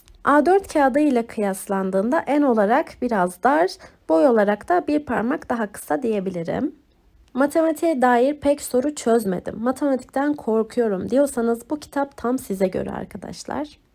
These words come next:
Şöyle baktığımızda kitabımız üç bölüme ayrılmış. İlk olarak kavrama bölümü var. Bu bölümde bilgileri basit yoldan öğrenmenizi sağlayacak formüller konulmuş.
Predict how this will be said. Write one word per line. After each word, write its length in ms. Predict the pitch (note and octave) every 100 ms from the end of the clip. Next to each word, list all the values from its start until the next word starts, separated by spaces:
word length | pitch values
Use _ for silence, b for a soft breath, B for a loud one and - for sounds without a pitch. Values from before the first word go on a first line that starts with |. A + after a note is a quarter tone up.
| -
Şöyle 500 | - E4+ E4+ A#3+ G#3
baktığımızda 800 | C#4 - D4+ C#4+ C#4 C4 F4
kitabımız 560 | - - C#4 A3+ D4+ F4
üç 240 | - - -
bölüme 300 | G3+ F3 E3+
ayrılmış. 680 | F3+ F#3 F3+ F3+ B3 G4 - B B -
İlk 260 | F#4+ -
olarak 320 | C#4+ C#4 D#4
kavrama 560 | - C#4 A#3+ A#3+ C#4 D#4
bölümü 400 | G#3+ G3+ G3 E3+
var. 240 | E3 D4+ - b b b -
Bu 100 | F#4
bölümde 540 | G4+ D#4 B3 B3+ D#4+
bilgileri 480 | C#4 C4 C4+ D4 D4+
basit 340 | A#3+ B3 D4+ -
yoldan 400 | A3 G3 G3 -
öğrenmenizi 580 | B3+ B3+ B3 A3 G3
sağlayacak 640 | G3+ - C#4+ A#3+ A#3+ G4 G4
formüller 640 | - A#3+ A#3+ A3+ A3 G3+
konulmuş. 720 | G3+ F3 - E3+ C4 G4 -